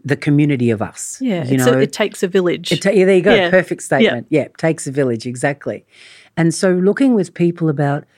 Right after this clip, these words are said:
Speaker 1: let's, let's look at scenarios now while there's no urgency, and we can make considered options and thoughts and make some plans. Plans can always change. We can change them, but let's have a, a bit of a roadmap.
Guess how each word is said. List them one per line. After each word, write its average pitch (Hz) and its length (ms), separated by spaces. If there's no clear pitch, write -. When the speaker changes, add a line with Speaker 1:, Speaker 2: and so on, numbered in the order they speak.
Speaker 1:
let's, 196 460
let's 190 260
look 202 220
at 247 100
scenarios 147 880
now 127 600
while 139 320
there's 196 260
no 160 280
urgency, 135 760
and 143 180
we 151 100
can 151 200
make 165 260
considered 151 840
options 135 600
and 120 240
thoughts 127 520
and 135 160
make 139 200
some 131 200
plans. 120 540
Plans 190 400
can 226 140
always 214 260
change. 113 560
We 135 100
can 127 160
change 147 380
them, 110 120
but 117 180
let's 185 260
have 165 200
a, 135 220
a 135 40
bit 147 120
of 147 100
a 127 60
roadmap. 123 560